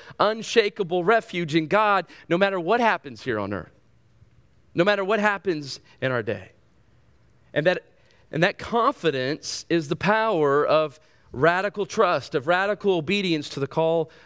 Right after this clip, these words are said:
of God. And so the question is, is there anything more freeing, anything more strengthening than the truth that God is our refuge and that all day, every day, in the ordinary and the extraordinary experiences of life,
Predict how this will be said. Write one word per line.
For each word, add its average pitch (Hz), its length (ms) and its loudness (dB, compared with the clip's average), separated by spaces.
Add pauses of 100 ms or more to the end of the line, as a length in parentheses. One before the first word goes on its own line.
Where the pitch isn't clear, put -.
of 131 100 -2
God. 170 380 2
And 131 100 -16
so - 100 -6
the 151 100 -6
question 240 360 -2
is, 175 220 0
is 170 160 0
there 175 200 0
anything 151 880 -2 (240)
more 185 220 2
freeing, 208 500 0
anything 233 440 -2
more 196 180 2
strengthening 147 960 -2 (220)
than 180 180 4
the 175 80 -4
truth 226 440 -2
that 151 180 2
God 190 260 0
is 175 240 0
our 170 100 4
refuge 147 560 0
and 151 140 0
that 160 160 2 (140)
all 214 300 4
day, 196 280 4
every 208 300 2
day, 160 380 2 (180)
in 185 180 2
the 175 260 0 (120)
ordinary 208 680 2
and 226 300 0
the 180 100 2
extraordinary 170 840 0
experiences 180 800 -2
of 151 100 -6
life, 156 560 -2